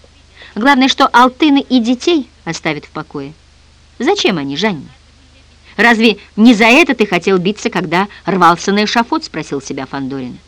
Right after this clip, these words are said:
«Радуйся, ты своего достиг. Твой маленький мир уцелеет, пускай и без тебя». Николас пошел к себе.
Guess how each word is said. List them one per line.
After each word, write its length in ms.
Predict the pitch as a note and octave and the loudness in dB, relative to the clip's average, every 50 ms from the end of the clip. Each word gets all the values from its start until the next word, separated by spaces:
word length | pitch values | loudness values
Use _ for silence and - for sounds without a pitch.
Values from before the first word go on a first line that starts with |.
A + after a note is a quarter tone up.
| _ _ | _ _
«Радуйся, 540 | - G3 C#4+ A4+ G#4 C4 D#3 - - - - _ _ _ _ _ _ _ _ _ _ _ _ _ | -2 2 2 2 2 0 -4 -6 -10 -16 -18 _ _ _ _ _ _ _ _ _ _ _ _ _
ты 100 | - D3 | -12 -12
своего 340 | C3+ - D3 D#3 D#3+ F3 F#3 | -10 -6 -4 -2 -2 -2 0
достиг. 520 | F#3 G#3 G#3 - - - D#4+ D#4+ - - _ _ _ _ _ _ _ _ _ _ _ _ _ | 0 -2 -2 -4 -4 -4 -4 -4 -4 -12 _ _ _ _ _ _ _ _ _ _ _ _ _
Твой 200 | - E4+ F#4+ C#4+ | 0 2 4 4
маленький 460 | A3+ A3+ C4 D4+ C4 A3+ - - G3 | 4 4 4 4 2 2 0 -2 -2
мир 180 | F#3 A3 C4+ | 0 0 0
уцелеет, 580 | D4 - - - A#3+ A#3+ D4+ F#4+ F#4+ A#3+ - - - _ _ _ _ _ | 0 -2 0 0 0 2 2 2 0 0 -2 -4 -12 _ _ _ _ _
пускай 420 | - D#3+ D3 - - D3 C#3 D3 D3 | -14 -12 -12 -10 -10 -8 -6 -4 -6
и 40 | D3+ | -6
без 220 | D#3+ G3+ G3 - | -6 -8 -10 -10
тебя». 340 | - - E4+ D#4+ G#3 C#3+ A#2+ - _ _ _ _ _ _ _ _ _ _ _ _ _ _ _ _ _ _ _ _ _ _ | -10 -8 -8 -6 -8 -10 -12 -16 _ _ _ _ _ _ _ _ _ _ _ _ _ _ _ _ _ _ _ _ _ _
Николас 440 | - F3+ G#3+ G#3+ - G#3+ G3+ G3 - | -2 -2 -2 0 0 0 -2 -2 -2
пошел 360 | - - G3 F#3+ - G3+ F#3 | -4 -4 -4 -2 -2 -4 -6
к 60 | F#3 - | -6 -8
себе. 440 | - - G3+ F#3 E3 D#3 C#3 B2 | -8 -8 -8 -6 -6 -6 -8 -8